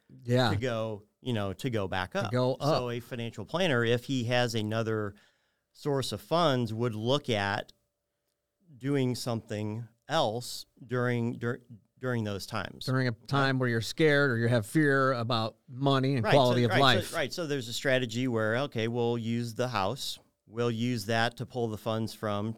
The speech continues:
Speaker 2: to, to live on instead of selling out of the account. Then when the market comes back or it looks like it's a more favorable time, we'll take the money out of the account to pay back the reverse mortgage,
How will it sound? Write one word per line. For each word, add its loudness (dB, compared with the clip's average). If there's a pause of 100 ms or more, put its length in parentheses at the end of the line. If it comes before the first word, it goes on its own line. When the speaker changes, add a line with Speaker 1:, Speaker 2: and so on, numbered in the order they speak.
Speaker 2:
to, -4 (180)
to -10
live -2
on -8 (320)
instead 0
of -2
selling -2
out 0
of -4
the -2
account. -2 (580)
Then 4
when 2
the 2
market 2
comes -2
back 2
or 0
it -2
looks -2
like -2
it's -6
a -2
more 0
favorable -4
time, -2 (840)
we'll -2
take 0
the 0
money 4
out 4
of -4
the 0
account -4 (400)
to -10
pay -2
back 0 (960)
the -12
reverse -4
mortgage, -10